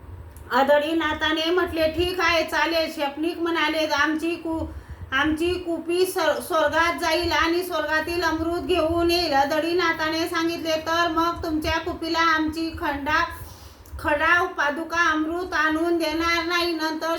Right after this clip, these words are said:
शपनिकाने मंत्र आवाहून कुपी स्वर्गात पाठवली. पाहणाऱ्यांनी,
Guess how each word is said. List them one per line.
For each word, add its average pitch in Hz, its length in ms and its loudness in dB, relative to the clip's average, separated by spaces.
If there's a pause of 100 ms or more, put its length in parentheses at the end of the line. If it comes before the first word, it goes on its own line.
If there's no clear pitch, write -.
शपनिकाने 311 680 -2
मंत्र 311 400 0
आवाहून 311 840 0
कुपी 320 420 -6
स्वर्गात 320 500 0
पाठवली. 339 520 -2
पाहणाऱ्यांनी, 311 1120 0